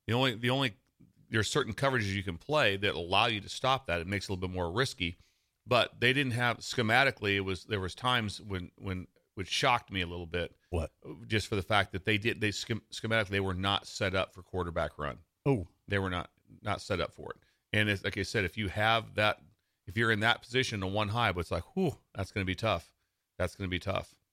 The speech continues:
Speaker 2: So they got, they capitalized on it a little bit, right?
Speaker 1: Yeah, they did a great job. Yeah, they did a great job running for
Speaker 2: He's their
Speaker 1: Thank you.
Speaker 2: best runner. He's not only
Speaker 1: Yeah.
Speaker 2: their best, I mean, he's their best runner. I mean, he's better than any of their running backs running the ball. He is. He's, he, you know, he,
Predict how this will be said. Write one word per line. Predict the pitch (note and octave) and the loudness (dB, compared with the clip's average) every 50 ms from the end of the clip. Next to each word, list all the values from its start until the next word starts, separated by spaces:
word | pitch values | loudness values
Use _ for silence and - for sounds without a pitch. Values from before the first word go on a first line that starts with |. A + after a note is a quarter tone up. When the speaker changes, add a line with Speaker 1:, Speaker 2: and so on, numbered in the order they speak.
| _ _ _ - | _ _ _ -6
Speaker 2:
So | - G3 | -4 0
they | F#3 F#3+ | 0 2
got, | D#3+ A3 G3+ E3+ - | 4 4 2 2 2
they | C#3+ D3+ C3+ _ _ _ _ _ - | -4 -8 -10 _ _ _ _ _ -2
capitalized | - F3+ D#3+ - - A#2 A2 G2+ F2 G#2 | 2 2 2 4 4 4 4 4 4 0
on | G2+ F#2 | 0 0
it | |
a | D#2+ | -2
little | D#2 F2+ G2 E2 D2+ | -2 -2 -2 -2 -4
bit, | - - D2+ D2 - | -6 -8 -8 -8 -8
right? | - D#2 D#2 F2+ G2 - _ _ _ _ - | -8 -10 -8 -8 -10 -10 _ _ _ _ 0
Speaker 1:
Yeah, | E3 F#3+ F3 | 2 2 4
they | C3 | 4
did | C#3 C3 | 2 2
a | A2+ | 2
great | A2 C3+ C3 A2 | 4 2 2 2
job. | F2+ A2+ B2 B2 F#2 D#2 C#2+ | 2 0 0 0 0 -4 -2
Yeah, | G#2+ B2+ A2 | 0 0 0
they | F2+ F#2+ | 0 -2
did | G#2+ | -6
a | G2 F2+ | -4 -2
great | G#2+ A2 F#2+ | -2 -2 -2
job | G#2+ G#2+ G2+ - G2 | 0 -2 -2 0 0
running | F#2+ F#2+ F#2 | -2 -2 -2
for | - G2 F2+ F2 E2+ _ _ _ _ | -2 -2 -2 -2 -2 _ _ _ _
Speaker 2:
He's | - C4 C#4+ - | 2 2 4 4
their | D4+ B3 | 4 4
Speaker 1:
Thank | F3+ | 6
you. | B3 | 6
Speaker 2:
best | B3 - - | 4 4 4
runner. | G3+ A3 B3 A#3+ F#3 - - - | 4 4 4 4 2 0 -4 -4
He's | F#3+ F3+ D3 | -4 -2 2
not | F#3+ A3 A#3+ | 2 4 4
only | B3+ B3+ A3+ | 4 2 2
Speaker 1:
Yeah. | G3 | 0
Speaker 2:
their | E3+ C#3+ | 0 0
best, | B2 E3+ F3 E3+ - | 2 2 2 2 2
I | D#3 | 2
mean, | C#3+ E3 D#3+ | 4 4 4
he's | F#3 A3+ A3+ | 4 2 2
their | - G3 | 2 0
best | C3 D#3 E3+ E3 - - | 4 4 4 4 4 2
runner. | A2+ B2 C#3+ D3 C3+ A2+ G#2 A2 _ _ _ - | 4 4 6 6 6 4 2 0 _ _ _ -2
I | - | 2
mean, | B2 C3+ | 2 4
he's | G3+ F#3 - - _ _ _ _ - | 2 2 -2 -8 _ _ _ _ -12
better | - - C3 C#3+ C#3+ | -2 2 4 4 4
than | C3 A#2 | 4 4
any | A#2+ C3 | 4 2
of | B2+ G#2 | 2 2
their | F2+ D#2+ | 0 0
running | F2 A#2+ D3+ E3 B2+ | 0 2 2 2 2
backs | E2 - D2+ C#2+ - - - | 0 -2 -6 -6 -8 -10 -10
running | E2 E2 D#2 D2+ | -8 -8 -8 -10
the | D2 | -12
ball. | C#2 C#2+ C#2+ C#2 B1+ - _ _ _ _ _ _ _ | -8 -8 -6 -6 -8 -10 _ _ _ _ _ _ _
He | - C#3+ | -10 -6
is. | - - - - - - _ _ _ _ _ _ _ _ _ _ _ _ _ _ _ _ - | -6 -6 -8 -10 -20 -20 _ _ _ _ _ _ _ _ _ _ _ _ _ _ _ _ -4
He's, | C#3+ C3 - | -4 -4 -2
he, | - C#3+ B2 - - _ _ _ _ _ _ - | -2 -4 -4 -4 -12 _ _ _ _ _ _ -2
you | C3+ C#3 | 0 0
know, | G#2+ B2 C#3+ _ _ _ - - | 0 0 -4 _ _ _ -6 -4
he, | G#2 A#2 A#2 | -4 -4 -4